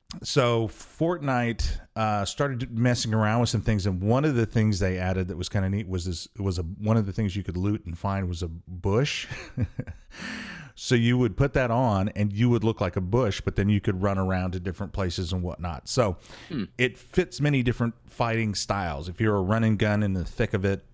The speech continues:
Speaker 1: you know, have that capability of being able to, um, take a lot of people out or take a lot of people on at, at once,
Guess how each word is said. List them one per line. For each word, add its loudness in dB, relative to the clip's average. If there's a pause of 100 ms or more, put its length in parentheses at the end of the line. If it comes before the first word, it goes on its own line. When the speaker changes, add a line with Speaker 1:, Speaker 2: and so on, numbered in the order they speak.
(160)
Speaker 1:
you -2
know, 0 (240)
have 0
that -2
capability 2
of -2
being 0
able 0
to, 2 (460)
um, 0 (300)
take 2
a 2
lot 2
of 0
people 2
out 0
or 0
take 0
a -2
lot 0
of -2
people -2
on 2
at, -8 (120)
at -6
once, -2